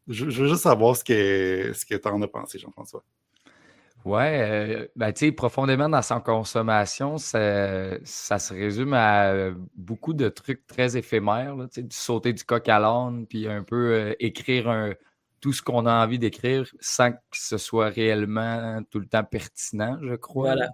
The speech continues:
Speaker 3: oui.
Speaker 1: Hmm.
Speaker 2: Euh, tu sais, t'as, dans l'introduction, t'as parlé comment que la, le livre est construit en trois, euh, trois parties, trois livres, si on veut. Euh, j'ai trouvé vraiment la, la première partie, euh,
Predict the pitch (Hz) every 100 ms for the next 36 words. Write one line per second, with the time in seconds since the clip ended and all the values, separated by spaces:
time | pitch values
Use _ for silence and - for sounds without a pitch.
0 | _ 131 127 - 98 98 95 104 107 107
1 | 104 107 104 - - 120 - 139 123 110
2 | 110 107 104 - 110 107 104 113 98 -
3 | 131 135 117 110 101 110 104 113 110 107
4 | 110 101 98 98 98 101 107 117 113 -
5 | 107 98 - - 120 131 127 101 - 101
6 | 110 110 110 101 92 87 - 113 101 101
7 | - - 110 104 - 101 104 101 104 113
8 | - 104 98 95 120 _ _ - _ -
9 | 107 110 104 - 107 143 143 135 143 165
10 | 147 113 110 113 120 - - 113 107 -
11 | 117 117 127 127 113 - - - 139 143
12 | 139 107 104